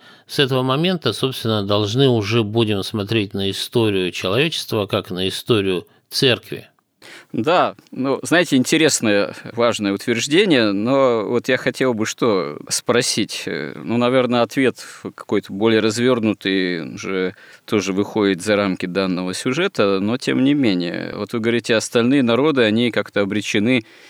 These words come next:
Speaker 2: э, теряться во тьме, если они не входят в церковь. Но ведь история даёт примеры, когда некоторые народы, тем не менее, совсем-то не исчезают с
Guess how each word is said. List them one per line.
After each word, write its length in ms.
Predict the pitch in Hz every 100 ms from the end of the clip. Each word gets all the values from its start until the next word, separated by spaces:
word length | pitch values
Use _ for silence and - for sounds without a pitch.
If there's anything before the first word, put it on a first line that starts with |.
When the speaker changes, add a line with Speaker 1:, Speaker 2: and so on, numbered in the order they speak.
| - _ -
Speaker 2:
э, 100 | 92
теряться 580 | - 104 113 107 - 101
во 140 | 110
тьме, 460 | - 131 151 160 117
если 300 | 113 - 107
они 240 | 104 120
не 100 | 110
входят 340 | - 123 113 -
в 60 |
церковь. 420 | - 98 95 - -
Но 120 | 107
ведь 200 | 123 -
история 640 | 139 - 170 170 165 151 - - - - -
даёт 300 | 120 139 -
примеры, 520 | 135 139 135 165 170
когда 880 | - 113 110 127 120 113 104 98 101
некоторые 460 | 117 123 - 127 127
народы, 480 | 123 117 123 143
тем 280 | 135 117 110
не 100 | 110
менее, 520 | 107 117 127 127 113
совсем-то 580 | 104 110 - 123 113 123
не 200 | 120 123
исчезают 720 | 120 - 143 131 95 78 -
с 460 | - - - 92